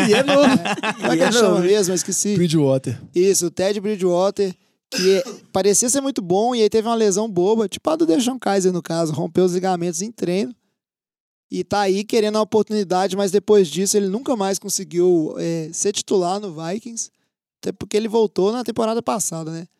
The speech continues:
Speaker 2: Mas vamos ver se ele diz que ele tá pronto, tá jogando bem. Mas é uma das situações mais incertas e eu acho que vai ser muito difícil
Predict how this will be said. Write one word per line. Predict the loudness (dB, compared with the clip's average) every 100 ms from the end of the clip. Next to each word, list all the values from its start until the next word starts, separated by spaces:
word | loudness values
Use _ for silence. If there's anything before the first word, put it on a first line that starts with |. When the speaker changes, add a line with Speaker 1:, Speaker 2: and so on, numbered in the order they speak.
| _ _ _ _ _
Speaker 2:
Mas | -4 -2
vamos | 0 2
ver | 2
se | 2
ele | -2
diz | -4 -4 -2
que | -2
ele | -2
tá | 0 -2
pronto, | 2 0 0
tá | -2
jogando | 0 -2 -2
bem. | -2 -4 -6 -16 _ _ -4
Mas | -2
é | -2
uma | -4
das | -4
situações | -4 -2 -4 -4 -6
mais | -4 -4 -6
incertas | -4 -2 -2 -2 -4 -6 -4
e | -2
eu | 0
acho | -2 -4
que |
vai | -6
ser | -6
muito | -8 -8 -8 -8 -4
difícil | -4 -2 -4 -4 -8